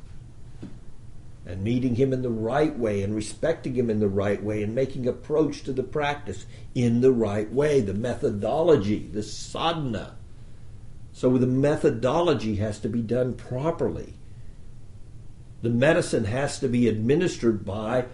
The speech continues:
a physician. Now, we can go to the library and we can s-,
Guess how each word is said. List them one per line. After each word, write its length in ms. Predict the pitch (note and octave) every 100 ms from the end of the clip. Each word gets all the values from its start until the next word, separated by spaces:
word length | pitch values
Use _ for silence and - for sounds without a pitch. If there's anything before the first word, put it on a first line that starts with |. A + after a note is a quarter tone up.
| - -
a 60 | -
physician. 800 | - B2+ A#2 D3+ G3 - F#2+ - - - - - - - - - - - - - - - - -
Now, 140 | A2 G2+
we 160 | E3
can 220 | F#3 F3+
go 500 | C3+ D#3 E3+ B2+ B2+
to 160 | B2 A#2+
the 120 | G2
library 920 | G#2+ B2 E3 A#2+ A#2+ A#2 G#2 G#2 G#2+ G#2+
and 120 | G#2
we 100 | A2
can 160 | A#2+
s-, 440 | G#2+ - - -